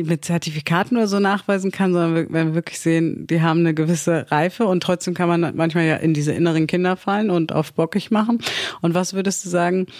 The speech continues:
was hast du dadurch nicht erreicht oder, oder nicht erleben können? Ähm, und damit meine ich gar nicht so das Außen, das und das, sondern eher so dieses Innen. Also welches Gefühl konntest du vielleicht dadurch gar nicht erleben?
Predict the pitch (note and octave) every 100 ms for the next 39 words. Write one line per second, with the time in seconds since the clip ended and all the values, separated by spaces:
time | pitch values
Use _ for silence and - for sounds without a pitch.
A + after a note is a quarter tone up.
0 | - - - _ _ B3+ D3+ E3 F#3+ F#3+
1 | - - - - F#3+ - - F3+ E3+ E3+
2 | E3+ F#3+ F#3 F3+ - - - F3 F#3 F#3
3 | - - E3+ G3 A3+ - - - - E3+
4 | E3 C3 - D#3+ D#3 E3+ F3+ - - -
5 | - - F3 E3 G3 G#3 F3+ - E3+ D#3+
6 | D#3 D3+ - D3+ D3+ D3+ D3 - - -
7 | - - D#3 E3 E3 D#3+ E3+ E3+ D#3+ -
8 | E3 E3+ E3+ - - E3 D#3+ D#3 D#3 C#3
9 | - - _ _ _ _ - D3+ C#3+ D#3
10 | F#3+ F#3+ F3+ F3 E3 E3 D#3+ C#3 C3 D#3+
11 | E3 D#3+ E3+ F#3 F3 E3 D#3+ C#3+ E3 D#3
12 | D3+ D#3+ - F#3+ A3 E3 C#3+ D3+ D#3 E3
13 | D#3+ E3 - D#3+ - A3+ A3+ - E3+ D#3+
14 | - D3+ - D#3 D3 D#3+ D#3 D3 - D3
15 | D3+ D#3+ D#3 D#3 D#3